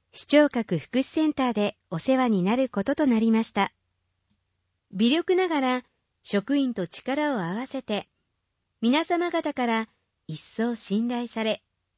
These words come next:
かつ、お役に立てる施設となるよう、力を尽くしてまいりますので、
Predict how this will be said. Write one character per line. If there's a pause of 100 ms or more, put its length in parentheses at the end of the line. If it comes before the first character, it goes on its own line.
(300)
か
つ、 (600)
お
役
に
立
て
る
施
設
と
な
る
よ
う、 (420)
力
を
尽
く
し
て
ま
い
り
ま
す
の
で、